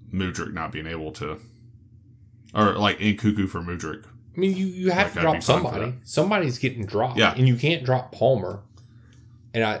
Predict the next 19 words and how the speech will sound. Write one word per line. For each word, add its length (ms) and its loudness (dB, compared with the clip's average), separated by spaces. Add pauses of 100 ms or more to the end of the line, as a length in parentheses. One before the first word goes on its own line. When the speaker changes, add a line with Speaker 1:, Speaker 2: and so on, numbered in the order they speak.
(100)
Speaker 2:
I, 60 2
Speaker 1:
No. 220 6 (200)
Speaker 2:
I 60 -2
mean, 320 0
and, 240 0 (100)
like, 160 4
the 60 -8
thing 220 2
is, 240 4
is, 120 -4
like, 200 0
Nico 680 6
is 380 -2
the 120 0
most 200 2
obvious 440 0
one 180 -2
to 60 -8
drop. 560 -2